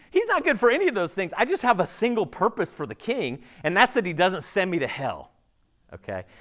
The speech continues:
And see, that's not the gospel. Remember the term gospel, what that means is the announcement of a new king. An announcement of a new kingdom, okay? And so that wouldn't be super great, I don't think. And, and, well, let's think about that for a second, okay?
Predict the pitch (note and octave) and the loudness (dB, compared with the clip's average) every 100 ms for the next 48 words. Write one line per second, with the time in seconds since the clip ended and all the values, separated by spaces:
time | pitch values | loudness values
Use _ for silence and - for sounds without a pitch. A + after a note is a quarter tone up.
0 | - E3 G3 A3 A#3+ C#4+ B3+ A#3 G#3 A#3 | -8 -6 0 4 4 4 2 2 2 0
1 | - - B2+ B2 G3+ C#4 B3+ - - - | 0 -6 -4 0 0 4 2 2 -16 -4
2 | F3 - G#3 A3 D3 C#3+ E3+ - G3 F3+ | -4 0 0 0 2 0 0 -2 0 0
3 | E3+ D3 D#3 G#3 - - - D#3 E3+ C#3+ | -2 -4 -4 -6 -8 -18 -10 -4 0 0
4 | B2+ D3 G3+ G#3+ G3+ D3+ D3+ D#3 E3+ - | 2 0 -2 -4 -2 -2 -2 0 0 0
5 | - F3+ D3+ F2 - _ _ _ _ _ | -8 -6 -6 -8 -18 _ _ _ _ _
6 | _ _ _ _ - - C3+ C#3+ C#3+ F3 | _ _ _ _ -20 -6 -2 0 4 6
7 | A3 B2 G3+ E3+ F3+ F3 F3 - G#3+ F#3+ | 4 6 4 4 4 4 2 -2 0 0
8 | C3+ G2 G#2 - C3+ C#3+ - - F#3+ - | -2 -4 -8 -4 -4 -4 -8 -6 -6 4
9 | A#3+ G#3+ A3+ C4+ B3 F4+ F4 C4 A#3 - | 4 6 6 4 4 0 0 -6 -6 -6
10 | - - C#4+ D4 F#3+ C#3 C#3+ C3+ A#2+ B2 | -12 0 0 2 0 -2 -2 0 0 -2
11 | A#2+ G#2+ A2+ B2+ - - - - - _ | -4 -6 -8 -8 -10 -20 -20 -20 -20 _
12 | _ _ _ _ - _ - C3 E3+ - | _ _ _ _ -20 _ -10 -6 -6 -8
13 | - G3 - - - A#3 - E4 E3 A2+ | 0 0 0 -8 -6 -4 -2 -2 2 2
14 | G2 F#2+ F#2 E2 - C#2+ D#2 D#2 G2+ D#3+ | 2 -2 -4 -4 -6 -8 -10 -8 -6 -6